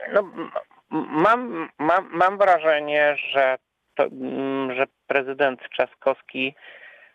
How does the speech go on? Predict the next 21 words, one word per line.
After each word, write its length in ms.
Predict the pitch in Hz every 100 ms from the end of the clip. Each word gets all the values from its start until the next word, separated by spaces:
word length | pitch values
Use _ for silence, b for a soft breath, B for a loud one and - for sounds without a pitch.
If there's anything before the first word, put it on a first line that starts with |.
| _
jest, 420 | - 147 165 _ -
e, 360 | 180 170 170 160 B 160 151 151 -
osobą 720 | 147 151 - - 151 151 151 147 147 143 -
nie-, 420 | 143 147 147 143 B B B B B B _ -
niepracowitą, 840 | 139 165 - 156 - 131 123 - 98 -
o 120 | 120
tak 260 | - 113
bym 140 | 104 104
powiedział, 640 | - 95 95 101 104 127 - - _
co 100 | 147
widać 360 | 123 127 120 -
jak 140 | 117
gdyby 220 | 113 117
w, 40 | 113
w, 760 | 113 113 110 113 120 120 117 113
w, 180 | 120 113
w, 320 | 127 120 120 113 _ _
w 100 | _
stylu 280 | - 117 120
rządzenia 420 | 120 113 113 117
Warszawą. 560 | 113 - 101 95 110